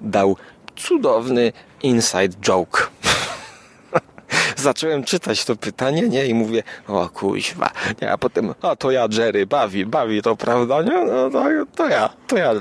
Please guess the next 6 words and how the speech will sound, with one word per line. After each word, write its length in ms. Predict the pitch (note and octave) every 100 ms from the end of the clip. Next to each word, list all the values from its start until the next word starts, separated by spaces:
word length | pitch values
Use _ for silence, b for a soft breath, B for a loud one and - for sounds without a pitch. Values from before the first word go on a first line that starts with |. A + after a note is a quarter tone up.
| -
Jerry". 340 | A#2+ F#2 - - B B
No, 200 | G3 - -
pozdrowienia, 680 | - F#3+ G3 E3+ C3+ G2+ - -
pozdrowienia, 640 | - D#3 D3+ E3 D3+ F#2 D2 E2+
Jerry. 240 | E2 F2 B B B -
Bardzo, 500 | G#3+ B3 B3 F#3+